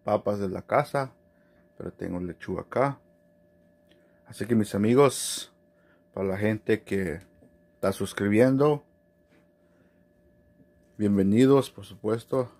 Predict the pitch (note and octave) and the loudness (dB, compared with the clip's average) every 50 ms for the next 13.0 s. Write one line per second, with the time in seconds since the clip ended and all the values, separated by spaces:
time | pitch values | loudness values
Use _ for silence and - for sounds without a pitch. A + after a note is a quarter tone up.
0 | _ _ _ - G2 F#2+ F#2 F2+ F2 G2 G2 G2+ A2 G#2+ - G2 G2 F#2 F2+ E2+ | _ _ _ -4 -4 -2 -2 -2 -2 0 0 0 0 -2 -2 -4 -2 -2 -2 -4
1 | - - F2+ F#2 F#2 A2+ C3+ C3+ - - - _ _ _ _ _ _ _ _ _ | -6 -6 -6 -2 0 0 0 -2 -4 -10 -18 _ _ _ _ _ _ _ _ _
2 | _ _ _ _ _ _ _ _ _ _ _ _ _ _ _ _ _ _ _ _ | _ _ _ _ _ _ _ _ _ _ _ _ _ _ _ _ _ _ _ _
3 | - - _ _ _ _ _ _ - G2+ G2 - - G2+ G2 - - - A2 G#2+ | -20 -20 _ _ _ _ _ _ -12 -12 -12 -6 -2 -2 -2 -2 2 2 2 2
4 | G#2 - - F#2 F2 F2 F2+ F2 F2 F#2 F#2+ A2 B2 C3 C3 B2 - - - - | 2 0 -6 -6 -6 -4 -4 -2 -2 0 0 0 2 0 0 -2 -4 -8 -12 -14
5 | - - _ _ _ _ _ _ _ _ _ _ _ _ _ _ - - A2 - | -16 -18 _ _ _ _ _ _ _ _ _ _ _ _ _ _ -20 -18 -18 -20
6 | - _ _ _ _ _ _ _ _ _ _ _ _ _ _ _ _ _ _ _ | -20 _ _ _ _ _ _ _ _ _ _ _ _ _ _ _ _ _ _ _
7 | _ - - F#2+ G2 G2 F#2+ F#2 F#2+ F#2 F2+ E2 - _ _ _ G#2 G#2+ G#2 G2+ | _ -12 -6 -2 0 2 2 2 2 2 0 -2 -4 _ _ _ -2 2 2 4
8 | G2 G2 G2+ G2 - - F#2+ F#2+ F#2 F#2+ F#2+ F#2+ F#2+ F#2+ F#2+ G2+ G2+ G2 F#2 F#2 | 4 6 4 2 2 0 -4 -2 0 0 0 0 0 0 2 2 2 2 2 2
9 | F2+ F2 F2+ - - F#2 F#2 F#2+ - - - G#2 - G2 F#2 - - E2+ - - | 2 2 0 -2 -2 0 0 0 0 -2 -8 -8 -6 -6 -6 -6 -6 -8 -4 -4
10 | E2+ F2 F#2 A2 A#2+ C#3 - _ _ _ _ _ _ _ _ _ _ _ _ _ | -2 2 2 2 2 2 -4 _ _ _ _ _ _ _ _ _ _ _ _ _
11 | _ _ _ _ _ _ _ _ _ _ _ _ _ _ _ - C3 A2+ A2+ G#2+ | _ _ _ _ _ _ _ _ _ _ _ _ _ _ _ -8 -4 -2 -2 0
12 | G2 F#2+ F#2+ F#2+ F#2+ F2+ F#2 F#2 - - - G#2 A2+ - - C#3 C#3+ D3+ D#3 D3 | 0 0 0 0 0 -2 -4 -6 -8 -6 -6 -6 -6 -4 -4 0 2 2 2 0